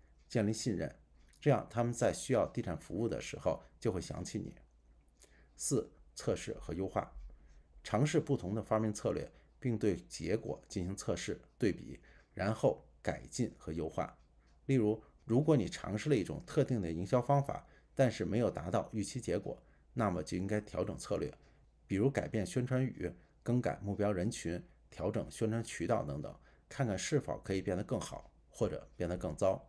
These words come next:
然后再调整、再测试，以此循环，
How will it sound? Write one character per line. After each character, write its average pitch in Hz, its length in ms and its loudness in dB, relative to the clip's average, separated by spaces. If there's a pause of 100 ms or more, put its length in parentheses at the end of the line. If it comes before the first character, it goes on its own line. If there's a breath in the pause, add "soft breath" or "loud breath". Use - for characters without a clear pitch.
(320 soft breath)
然 90 200 -2
后 113 280 2
再 120 120 2
调 87 280 -2
整、 85 120 -8 (200)
再 120 160 2
测 - 240 -6
试， - 200 -10 (380 soft breath)
以 98 180 -4
此 - 220 -6
循 92 220 -4
环， 80 280 -4